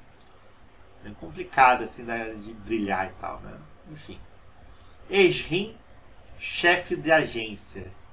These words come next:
É um arconte, detetive. Meu Deus. Cinco mais cinco, cinco A. É. O corpo tá, tá bacana até. Quando entrar no campo de batalha, investigue duas vezes. É, assim, por exemplo, tipo uma carta que eu gosto mais do que aquela esfinge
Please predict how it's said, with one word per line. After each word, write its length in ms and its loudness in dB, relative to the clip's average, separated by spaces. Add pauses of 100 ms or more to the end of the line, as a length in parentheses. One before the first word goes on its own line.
(400)
É 20 -12
um 80 -6
arconte, 640 -4
detetive. 800 -10 (160)
Meu 160 -10
Deus. 480 -8 (360)
Cinco 260 -6
mais 160 2
cinco, 140 -8
cinco 300 -2
A. 280 10 (260)
É. 180 -12 (680)
O 60 -20
corpo 260 -8
tá, 300 0
tá 180 -2
bacana 480 -2
até. 260 -10 (640)
Quando 200 2
entrar 280 8
no 60 4
campo 140 0
de 60 -8
batalha, 360 8
investigue 380 0
duas 200 0
vezes. 540 0 (1900)
É, 80 4
assim, 400 6
por 100 2
exemplo, 220 2
tipo 140 -2
uma 100 6
carta 180 2
que 80 -2
eu 40 -2
gosto 220 4
mais 180 6
do 60 -6
que 60 -10
aquela 240 0
esfinge 720 -4